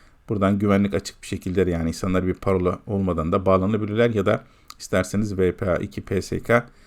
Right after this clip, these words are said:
e, ne yapabilirsiniz? Yapabilirsiniz. Buradan açabilirsiniz. Akıllı Wi-Fi ayarları var. Burada da, e, açıp bunlarla ilgili ekstra ayarlar yapabiliriz. Kurcalayabiliriz buradan. Hatasız mod diye bir ayar var arkadaşlar. Aygıt radyosunu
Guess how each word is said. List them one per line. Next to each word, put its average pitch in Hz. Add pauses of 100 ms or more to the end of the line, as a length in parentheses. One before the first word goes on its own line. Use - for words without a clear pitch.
(320)
e, 95
ne 107
yapabilirsiniz? 90
Yapabilirsiniz. 117
Buradan -
açabilirsiniz. 95 (480)
Akıllı 196
Wi-Fi 185
ayarları 170
var. 131
Burada 127
da, 135 (560)
e, 123
açıp 113
bunlarla 117
ilgili 104 (260)
ekstra 101
ayarlar 90
yapabiliriz. 101
Kurcalayabiliriz 90
buradan. 117 (360)
Hatasız 143
mod 135
diye 113
bir -
ayar 87
var 98
arkadaşlar. 98 (480)
Aygıt 120
radyosunu 117